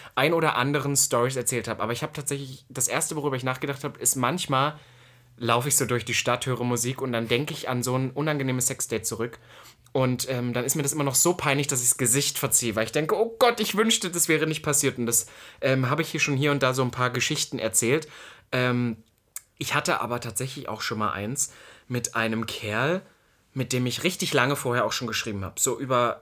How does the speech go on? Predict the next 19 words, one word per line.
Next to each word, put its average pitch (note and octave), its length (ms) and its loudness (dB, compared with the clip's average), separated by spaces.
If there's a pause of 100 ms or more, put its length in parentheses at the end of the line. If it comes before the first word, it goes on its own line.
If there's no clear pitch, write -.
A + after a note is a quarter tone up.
(280)
über C#3+ 200 0
Monate D3 420 2
immer F3+ 240 4
mal C3+ 220 4
wieder C#3+ 240 4
mal C3 160 4
so C3 100 -2
geschrieben C#3 380 -2
und C#3 60 -4
dann B2 180 0
kam's C3 260 -2
endlich F3+ 300 0
dazu, C#3 320 0
weil C3+ 160 2
ich D#3 100 -4
in C#3+ 100 -2
seiner C3 260 2
Stadt A#2 260 0
war, A#2+ 220 0